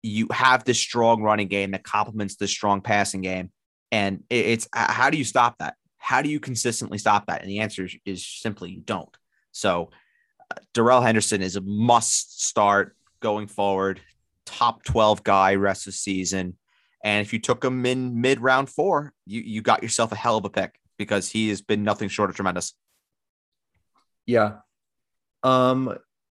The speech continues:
Speaker 2: you wanna go into letdowns? Because there are a couple.
Speaker 1: No, yeah, yeah, yeah. There, there definitely are a couple.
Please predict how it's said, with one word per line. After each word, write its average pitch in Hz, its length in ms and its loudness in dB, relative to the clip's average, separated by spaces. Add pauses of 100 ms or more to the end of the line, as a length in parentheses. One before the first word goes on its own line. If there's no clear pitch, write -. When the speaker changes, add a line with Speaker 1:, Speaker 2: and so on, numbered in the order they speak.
(680)
Speaker 2:
you 135 140 0
wanna 127 140 2
go 127 100 2
into 123 120 0
letdowns? 127 680 -4 (1000)
Because 110 540 -2 (320)
there 110 140 4
are 110 60 4
a 107 40 -4
couple. 113 460 0 (1000)
Speaker 1:
No, 180 240 -2
yeah, 127 120 0
yeah, 135 140 -4 (220)
yeah. 92 140 -6 (340)
There, 87 340 -6 (1120)
there 90 140 0
definitely 107 400 -4
are 113 120 4
a 113 60 0
couple. - 280 -4